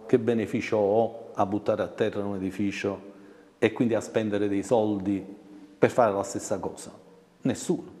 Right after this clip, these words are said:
La rigenerazione invece tende a dire, vediamo il quartiere di Taverna, punto su Taverna solo perché è il quartiere che si presenta come ti ho detto, cioè dove c'è ancora una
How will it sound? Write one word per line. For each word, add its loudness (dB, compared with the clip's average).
La 10
rigenerazione 4
invece 2
tende 6
a 6
dire, -4
vediamo 10
il 2
quartiere 6
di 2
Taverna, -4
punto 12
su 6
Taverna 6
solo 6
perché 2
è 0
il 4
quartiere 6
che 4
si -2
presenta 0
come -2
ti -2
ho 2
detto, 2
cioè 2
dove 0
c'è -2
ancora 4
una -2